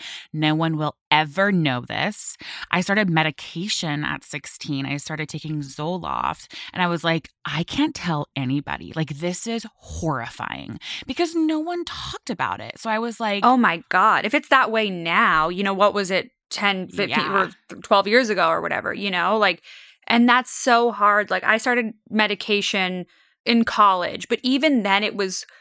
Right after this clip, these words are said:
Speaker 2: weird. But starting at sixteen, you don't realize how many times you have to, like, decide, "Do I tell this friend that I need to take a medication?" How different it makes you feel
Speaker 1: Yeah.
Speaker 2: than your friends or your peers. Like, it's probably a really hard thing to come to terms with at a young age and let yourself need that help.
Speaker 1: Totally.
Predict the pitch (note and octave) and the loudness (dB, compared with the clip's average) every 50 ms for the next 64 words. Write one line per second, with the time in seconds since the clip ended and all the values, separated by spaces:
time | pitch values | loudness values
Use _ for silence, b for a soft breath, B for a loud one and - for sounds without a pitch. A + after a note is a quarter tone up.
0 | b b b - G3 G3+ C4 D#4 F#4 G4 D4 A#3 - - A3+ - - - C4+ C4+ | b b b -10 -4 0 2 4 6 8 6 6 6 4 2 0 2 2 2 4
1 | C#4 D#4 D#4 D4+ C4 - - - - - - A#3+ A#3+ - - - - - - G#3+ | 4 4 2 0 0 -2 -4 -8 -4 0 0 0 0 0 -4 -10 -8 -4 -2 -2
2 | G#3 G3+ G#3 G#3 A3+ A#3+ B B B B B B B G#3+ A3+ C4 C4 C#4+ C#4+ - | 0 0 0 -2 -2 -4 B B B B B B B 0 4 6 6 6 4 2
3 | A3 A3 A#3 A#3+ A#3+ A#3 A3 G#3+ G#3+ G#3+ - - - G#3+ G#3+ G#3+ A3 A3 G#3 G#3 | 0 0 2 4 4 4 4 4 2 0 -4 -2 2 4 4 4 4 2 0 -2
4 | G#3 G#3 - - A3 G3+ G3 G3+ G#3+ G#3 G#3 G#3 G3 F#3 F#3+ - G#3 G3 F#3+ G3 | -2 -4 -4 -2 2 2 2 2 0 -2 0 2 4 2 2 2 0 0 0 0
5 | - G#3 G3 - - G3 G3 G3 F#3+ G#3+ G3+ G#3 G#3+ - - - C#4 C#4 C#4+ B3+ | 0 -2 -4 0 2 2 2 2 2 2 2 2 2 0 -2 0 2 4 4 4
6 | C#4 C#4 - - - C4 C4 C4 B3+ A#3 A3 G#3+ A3 G#3+ G3+ G#3 - - A3 G3+ | 2 -2 -2 0 2 2 2 2 2 2 2 2 0 -2 -4 -6 -6 -4 -4 -4
7 | G3 G3+ G3 G3 F#3 F3+ F#3 - - B3+ B3+ B3 - C#4 B3+ A#3 B3+ C4 A#3+ G3+ | -4 -2 -2 0 0 0 -2 -4 -4 -2 -2 -2 -2 -2 0 2 2 2 2 0
8 | F#3+ - A#3+ A#3+ A#3 - B3 A#3+ A#3 G#3 A#3+ A3 G#3 G#3+ G#3 - - A3 A3 A3 | 0 2 2 2 2 2 2 2 2 2 2 0 0 -2 -2 -4 -4 -4 -4 -4
9 | - - - G#3+ G#3 G#3 G3+ G3+ G3+ G#3 G3+ F#3+ F#3 F3+ F3+ F#3+ F#3 F3 - A#3+ | -4 -6 -6 -2 0 4 4 6 6 6 4 4 4 4 2 2 0 0 2 2
10 | A#3 A#3 A3 G#3+ G#3 - - A3 G#3 G3+ G#3 G3 G3 G3+ G3+ G#3 G3+ G3 G3 F#3+ | 4 4 4 2 2 2 2 4 4 4 4 2 0 0 0 0 0 0 -2 -4
11 | - - - A3 G#3+ G#3 G3+ G3 G3 G3 G3+ G3 - G3 - G3+ G#3 - - - | -4 -6 -4 0 2 2 4 4 4 2 2 0 -2 -2 -2 -2 -4 -6 0 2
12 | B3+ C4 B3+ C#4 C4+ A#3+ G#3+ G3 F#3 G3+ G#3+ A3 G#3+ G#3+ G#3+ G#3+ - G3 F#3+ F#3+ | 2 4 4 2 0 0 0 -2 -2 -2 0 2 2 2 0 0 2 0 0 0
13 | - G3+ G3 G3 - G3 - - - G3 F3+ F3 E3+ - - - G#3+ A3+ B3+ C4 | 0 -4 -4 -4 -4 -6 -4 -2 -2 -2 -2 -4 -8 -8 -4 -2 2 2 2 2
14 | - - D#3+ - - - - - F3+ F3+ E3+ F3+ E3+ D#3+ E3+ E3+ E3 F3+ - F#3+ | 0 0 -4 -4 -4 -4 -2 -2 -2 0 0 0 -2 -2 -2 -4 -6 -6 -6 -6
15 | F#3+ F#3+ G3 G#3 G#3+ G#3 - G#3+ G#3 G3 G3 - - - F3+ F#3 G3 - G3 G3 | -4 -2 2 2 2 2 2 0 -2 -4 -4 -2 0 2 2 2 2 0 -2 0
16 | G3+ G#3 G#3+ A3+ G#3 F3+ - - - - - - - - - - - - - - | 0 0 2 0 0 0 0 -2 -2 -2 -4 -6 -6 -6 -6 -6 -8 -10 -10 -6
17 | F3+ G3 G#3 C#4 G4 A#4 A4+ E4 G3+ F3 D#3+ D#3 D3+ D3+ - | -2 0 0 2 2 0 -2 -2 -2 -2 -2 -4 -4 -6 -10